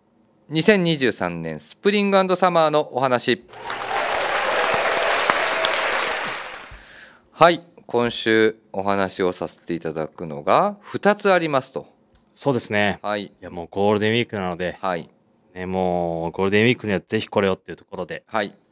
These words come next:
Speaker 2: 二つご用意させていただいてます。
Speaker 1: はい、よろしくお願いします。
Speaker 2: はい。じゃあまずですね、ちょっとま-、
Speaker 1: オンライン出てる、もう。
Speaker 2: いや、まだなんですよ。発売日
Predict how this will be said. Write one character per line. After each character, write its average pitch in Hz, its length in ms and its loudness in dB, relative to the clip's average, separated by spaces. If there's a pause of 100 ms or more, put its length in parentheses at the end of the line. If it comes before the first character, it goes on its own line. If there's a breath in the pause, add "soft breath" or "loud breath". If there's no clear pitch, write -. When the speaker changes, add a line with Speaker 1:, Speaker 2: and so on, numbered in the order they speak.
(420)
Speaker 2:
二 104 80 -14
つ - 120 -16
ご 101 120 -2
用 101 140 2
意 95 60 0
さ - 180 -10
せ - 100 -18
て - 80 -20
い 92 60 -12
た 98 120 -6
だ 92 140 -2
い 92 80 -4
て - 400 -14
ま 98 220 0
す。 - 260 -10
Speaker 1:
は 135 80 0
い、 143 160 -2
よ 95 80 -6
ろ 90 80 0
し 85 100 -8
く - 60 -14
お 80 60 -10
願 73 180 -8
い - 20 -10
し - 140 -18
ま 80 60 -12 (220)
す。 - 40 -10
Speaker 2:
は 120 180 2
い。 127 40 -2
じ - 60 -10 (440)
ゃ 107 40 -10
あ - 20 -10
ま 160 140 4
ず 160 60 -4
で 143 60 4
す 113 140 -4
ね、 98 240 2 (400 soft breath)
ち - 60 -6
ょ - 20 2
っ - 20 2
と 180 60 0
ま-、 - 0 -
Speaker 1:
オ 202 40 0
ン - 40 2
ラ 214 80 4
イ - 20 2
ン 160 40 0
出 170 100 0
て 151 100 2
る、 110 60 0
も 87 280 -2
う。 - 40 -20
Speaker 2:
い - 20 -14
や、 113 60 -6
ま 143 80 2
だ 131 80 4
な 110 60 2
ん - 20 -6
で 92 60 -8
す - 40 -10
よ。 87 60 -8
発 - 340 -4
売 147 320 8
日 92 360 -4